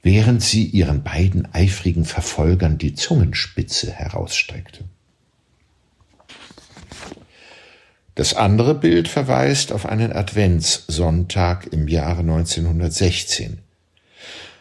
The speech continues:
Vom stillen, schneebedeckten Bahnsteig der kleinen Station Siwerski an der Strecke nach Warschau beobachtete ich ein fernes, silbriges Gehölz, das sich unter dem Abendhimmel zu Blei verwandelte,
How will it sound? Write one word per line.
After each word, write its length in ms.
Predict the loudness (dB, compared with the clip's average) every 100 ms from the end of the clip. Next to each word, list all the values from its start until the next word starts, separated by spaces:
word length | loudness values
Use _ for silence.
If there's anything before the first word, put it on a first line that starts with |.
| _
Vom 220 | -2 2
stillen, 680 | 2 2 4 6 6 4 2 0
schneebedeckten 920 | -4 2 2 4 2 0 0 -2 -2
Bahnsteig 840 | 2 4 4 2 -2 0 0 0
der 80 | -4
kleinen 460 | -2 0 2 2 0
Station 760 | -2 -2 -2 -2 -2 -2 -4 -4
Siwerski 1120 | -4 -2 0 2 2 0 -4 -2 0 2 0
an 100 | -4
der 120 | -6
Strecke 360 | -6 -6 -6 -4
nach 220 | -4 -2
Warschau 500 | 0 0 0 0 0
beobachtete 840 | 0 -2 0 -2 -4 -4 -8 -6
ich 280 | -4 -6 -4
ein 100 | -6
fernes, 560 | -4 -4 -2 0 0 -2
silbriges 960 | -4 -2 2 2 0 -2 0 -2 -2
Gehölz, 880 | -6 -2 2 4 2 0 -2 -4 -6 -18 -20 -20 -20 _ _ _ -6
das 180 | -4 -2
sich 160 | -2
unter 200 | -2 -2
dem 180 | -2 -2
Abendhimmel 580 | -2 -2 -2 0 2 2
zu 300 | 0 -2 2
Blei 440 | 4 6 6 4
verwandelte, 920 | 0 -4 -4 -2 -2 -2 -4 -2 -4